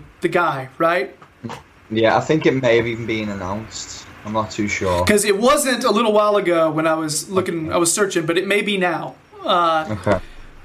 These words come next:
Speaker 1: uh, but if he does well, let's pretend like he puts together a string of wins and positive performances and results.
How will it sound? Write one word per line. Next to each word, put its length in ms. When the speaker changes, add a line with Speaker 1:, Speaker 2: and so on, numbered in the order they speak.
Speaker 1:
uh, 420
but 460
if 220
he 140
does 280
well, 380
let's 240
pretend 480
like 200
he 140
puts 320
together 540
a 100
string 540
of 160
wins 420
and 140
positive 500
performances 640
and 100
results. 680